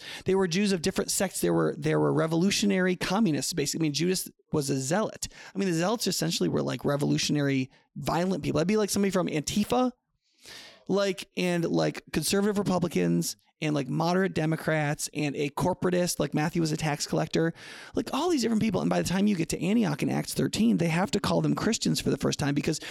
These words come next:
there's no other label to use. They're not a Jewish sect anymore. There's so diverse a group of people that they just have to call them after this Christ they follow, so they call them Christians. So b-, by not being possessed by any groups of people,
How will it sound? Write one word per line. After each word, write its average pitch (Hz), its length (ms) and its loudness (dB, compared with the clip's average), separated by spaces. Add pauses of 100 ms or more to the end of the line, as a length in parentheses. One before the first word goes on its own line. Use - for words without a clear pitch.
(140)
there's 208 160 0
no 247 100 4
other 208 160 2
label 180 280 2
to - 120 -4
use. 190 300 2
They're 151 80 0
not 190 180 2
a 240 60 -2
Jewish 156 280 0
sect - 280 -2
anymore. 131 400 0 (240)
There's 185 160 2
so 208 240 2
diverse 180 440 0
a 185 60 0
group 151 200 0
of 139 120 -2
people 147 460 0 (360)
that 170 360 0
they 160 160 2
just 175 180 -2
have 170 120 0
to - 60 -2
call 156 200 0
them 156 120 0
after 147 220 0
this 143 160 0
Christ - 400 -2
they 143 140 -2
follow, 135 180 2
so 147 140 -2
they 147 60 2
call 123 160 0
them 143 120 2
Christians. - 560 -4 (1120)
So 196 280 2 (640)
b-, 156 140 -4
by 202 400 0
not 202 320 2
being 180 240 2
possessed 160 540 0
by 151 120 2
any 185 280 2
groups 151 300 0
of 143 80 -4
people, 127 500 -2